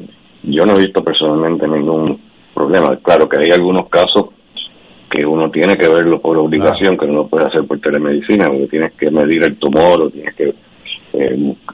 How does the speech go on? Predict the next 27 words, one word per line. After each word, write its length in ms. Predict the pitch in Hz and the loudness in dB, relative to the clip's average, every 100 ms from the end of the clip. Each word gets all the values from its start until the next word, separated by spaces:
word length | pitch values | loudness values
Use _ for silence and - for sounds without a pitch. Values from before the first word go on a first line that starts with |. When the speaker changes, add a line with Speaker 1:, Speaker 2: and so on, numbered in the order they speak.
| 71 65 67 | -8 -8 -8
Speaker 1:
examinar 480 | - 78 71 76 | -4 -2 0 2
al 100 | 78 | 0
paciente, 840 | - 69 78 80 76 73 69 67 - _ - - - - | 0 -4 0 0 0 0 2 0 -4 _ -12 -10 -10 -10
eh, 360 | - 67 67 65 - _ | -8 -2 -2 -2 -6 _
por 180 | - 69 | -6 -2
alguna 260 | 69 76 76 | -2 0 0
sospecha 540 | 71 67 73 71 78 | -2 -2 -2 0 0
de 300 | 69 65 65 _ _ - - | 2 0 -2 _ _ -20 -10
que 80 | - | -6
tenga 180 | 69 73 | -4 -2
una 140 | 71 | 0
recaída, 680 | 71 - 69 76 80 76 64 - _ _ _ - - - | -2 -2 -2 0 0 0 -2 -8 _ _ _ -20 -20 -6
y 120 | 73 | -4
en 60 | 71 | -2
esos 200 | 78 - | -4 -2
casos, 300 | 82 - - | 0 0 0
pues 140 | 85 - | -2 0
sí, 100 | 82 | 0
lo, 280 | 78 71 67 | 2 2 0
lo, 420 | 65 - 69 64 | -4 -4 -4 -4
lo, 200 | 67 65 | -4 -6
los 240 | - 76 80 | -2 -2 2
vemos, 300 | 85 80 69 | 2 2 -2
pero 180 | 67 67 67 65 - - | -2 -2 -2 -6 -12 -4
para 200 | 69 71 | -2 -2
mí, 340 | 80 87 82 - | -2 -2 -2 -4
en 300 | 71 76 | -4 -4